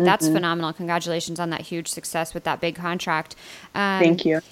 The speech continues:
Speaker 1: yeah. And then the other thing too, and, and this is something I've, I've, um, talked with other people about is, I th-, and I think it get eas-, it gets easier the older we get. Um,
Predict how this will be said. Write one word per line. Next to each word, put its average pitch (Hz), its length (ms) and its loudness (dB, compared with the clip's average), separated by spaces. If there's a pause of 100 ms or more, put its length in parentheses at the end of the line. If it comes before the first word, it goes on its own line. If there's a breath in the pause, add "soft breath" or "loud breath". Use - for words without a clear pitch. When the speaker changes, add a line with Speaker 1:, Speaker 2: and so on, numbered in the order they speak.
(120)
Speaker 1:
yeah. 208 420 4
And 226 140 2
then 220 80 2
the 226 120 4
other 254 140 4
thing 254 240 0
too, 220 360 2
and, 196 120 0
and 226 140 2
this 277 160 4
is 311 100 0
something 220 340 0
I've, 180 280 0
I've, 180 400 -2
um, 170 200 -2
talked 175 320 -2
with 175 140 -8
other 170 160 -2
people 175 280 -4
about 160 280 0
is, 170 160 -2 (300 soft breath)
I - 80 -2
th-, 240 80 -2
and 254 100 2
I 277 60 4
think 370 180 2
it 320 60 2
get 247 100 -2
eas-, 220 340 2
it - 220 -2
gets 269 240 0
easier 202 300 0
the 185 220 0
older 196 540 2
we 185 160 0
get. 175 540 2 (100)
Um, 170 720 0